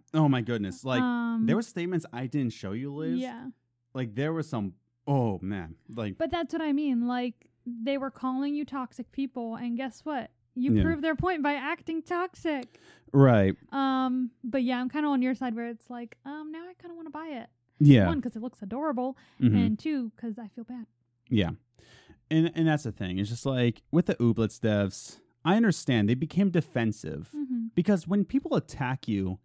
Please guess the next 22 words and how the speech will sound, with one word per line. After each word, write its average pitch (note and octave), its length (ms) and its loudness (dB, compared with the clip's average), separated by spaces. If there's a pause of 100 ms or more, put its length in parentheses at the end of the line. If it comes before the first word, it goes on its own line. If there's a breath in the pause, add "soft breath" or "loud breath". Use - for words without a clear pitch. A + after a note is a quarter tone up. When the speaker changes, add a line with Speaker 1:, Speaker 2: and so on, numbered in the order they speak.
(360)
Speaker 1:
like, C#3+ 280 4
out F#3+ 160 -2
of C3+ 120 -2
n- C3+ 200 0
Speaker 2:
It's D4+ 180 -4
hard F4+ 300 -2
to D4 80 -6
not C4 340 -4
take C4 220 -8
it - 60 -20
personal. D4 300 -8
So C#4+ 120 -6
I D4 180 -2
understand E4 560 -8
where C#4+ 80 -8
they're B3 160 -10
coming C#4+ 380 -6
from G#3 240 -8
in G3 60 -8
the G#3+ 120 -10
article. A#3 420 -10
Like, A3 240 -8